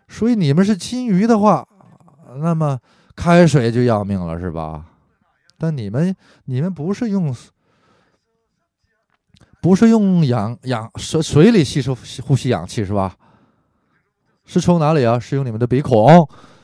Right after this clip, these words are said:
从空气当中通过呼吸来，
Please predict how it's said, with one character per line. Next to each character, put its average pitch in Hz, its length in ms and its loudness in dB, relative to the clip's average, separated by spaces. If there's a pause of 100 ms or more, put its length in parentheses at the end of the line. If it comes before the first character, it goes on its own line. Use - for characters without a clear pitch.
(180)
从 170 180 -4
空 226 260 0
气 214 200 0
当 175 160 6
中 170 340 6 (300)
通 110 180 -16
过 101 260 -4
呼 - 240 2
吸 233 300 4 (1040)
来， 90 340 -6